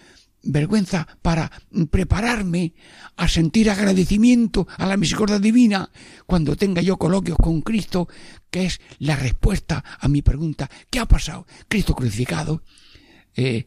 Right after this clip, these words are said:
ha estado por medio. Luego, pensando en el pecado de los ángeles, yo siento confusión, pero pido sentirla y vivirla,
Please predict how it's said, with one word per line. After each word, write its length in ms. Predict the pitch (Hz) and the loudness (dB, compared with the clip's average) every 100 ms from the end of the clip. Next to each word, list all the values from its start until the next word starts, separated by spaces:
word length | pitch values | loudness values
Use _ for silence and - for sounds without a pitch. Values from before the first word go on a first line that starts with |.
| _ | _
ha 100 | 120 | -4
estado 240 | - 117 | -2 -2
por 220 | - - 135 | -2 0 0
medio. 460 | 110 110 127 - _ _ _ _ _ _ _ - | -2 -6 -12 -18 _ _ _ _ _ _ _ -2
Luego, 500 | 120 101 107 98 - _ _ _ | -2 0 -2 -4 -10 _ _ _
pensando 840 | 104 101 - 151 131 107 - - _ | -2 0 0 0 0 -2 -6 -10 _
en 200 | - 107 | -6 -4
el 120 | 104 - | -2 -4
pecado 220 | 107 107 | -4 -6
de 80 | 113 | -8
los 140 | - | -10
ángeles, 460 | 110 - 95 143 - _ _ _ _ _ _ _ - | -10 -8 -8 -10 -14 _ _ _ _ _ _ _ -8
yo 480 | 107 117 113 - _ _ _ | -2 0 -2 -4 _ _ _
siento 500 | - - 110 95 - | -8 -4 -2 -4 -8
confusión, 760 | - 98 - - - 85 156 - _ _ _ _ _ | -6 -8 -8 -10 -8 -8 -10 -18 _ _ _ _ _
pero 280 | 127 127 - | 0 0 0
pido 280 | 151 131 | 0 0
sentirla 760 | - 117 107 - 139 113 98 101 | -2 -2 -6 -2 -2 -2 -4 -4
y 60 | |
vivirla, 580 | 98 98 117 117 110 - | -4 -2 -2 -4 -6 -8